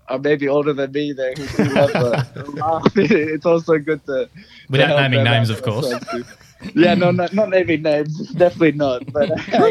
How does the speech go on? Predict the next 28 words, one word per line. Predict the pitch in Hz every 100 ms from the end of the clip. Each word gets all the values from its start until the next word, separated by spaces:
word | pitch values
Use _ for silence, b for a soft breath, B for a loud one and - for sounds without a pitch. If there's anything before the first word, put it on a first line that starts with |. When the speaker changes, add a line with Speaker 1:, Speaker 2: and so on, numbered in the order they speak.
| 320
Speaker 1:
no, | 453 440 415 403 370 359
it, | 220 202 - 180 131 147 120 143 143 165
it, | 151 139 - 147 -
it, | 139 - - -
it, | 160 151
it's, | 156 143 151 -
it's | 156 151
really | 170 156 139
funny, | 123 120 123
and | 123
it's | 131
a | 160
good | 143 160 127
group. | 135 131
It's | 127 -
a |
good | 147 151
mix | 139 139 131
of | 120
group | 120 127 135 120
and, | 123 120
like, | 120 113 - _ -
of | 92 127
all | 131 131
ages, | 123 123 127 127 120
and, | 120 117 117
yeah, | 113 113 107
it, | 104 110